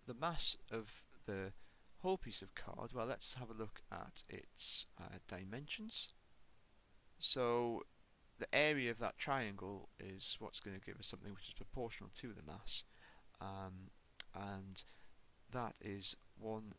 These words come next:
thousand three hundred and fifty multiplied by our usual constant there, k. X coordinate of this, well, it's halfway along. Half of forty-five is twenty-two point five.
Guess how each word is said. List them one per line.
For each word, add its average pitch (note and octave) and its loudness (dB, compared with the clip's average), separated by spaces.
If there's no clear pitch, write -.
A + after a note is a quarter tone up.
thousand G#2 -8
three G#2 -6
hundred F#2+ -2
and - -12
fifty - -8
multiplied F#2+ -4
by F2+ -4
our - -8
usual G2 -10
constant - -6
there, G#2+ -10
k. D3 -4
X C#3+ 4
coordinate C#3+ -2
of C#3 -6
this, - 4
well, A2 2
it's - -2
halfway B2 0
along. G#2+ -4
Half A#2+ 0
of - -10
forty-five G#2+ -6
is - -2
twenty-two - -10
point - -6
five. D#3+ -6